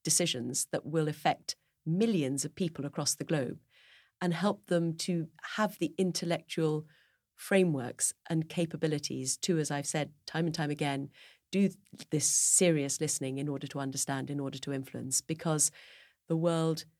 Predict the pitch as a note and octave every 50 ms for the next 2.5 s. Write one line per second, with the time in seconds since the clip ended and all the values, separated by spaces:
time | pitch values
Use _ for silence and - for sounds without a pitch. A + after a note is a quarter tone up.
0 | _ _ _ _ _ _ _ _ _ _ _ - G#3 G3+ - - - C3+ B2+ B2
1 | - B2 A#2 B2+ - - - - C#3 C#3 - _ _ _ _ _ _ _ _ _
2 | _ _ _ - E3 D#3 D#3 D3+ D3 D3